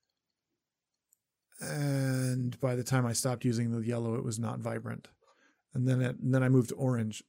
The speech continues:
and orange is pretty vibrant. And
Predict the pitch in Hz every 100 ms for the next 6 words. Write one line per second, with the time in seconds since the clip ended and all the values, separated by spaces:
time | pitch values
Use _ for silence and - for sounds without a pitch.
0 | _ - 127 - 147 170 156 143 123 -
1 | _ _ - 269 139 113 110 135 - -
2 | _ _ _ _ _ _ _ _ _ _
3 | _ _ _ _ _ _ _ _ 156 143
4 | 131 120 117 113 113 113 113 113 110 110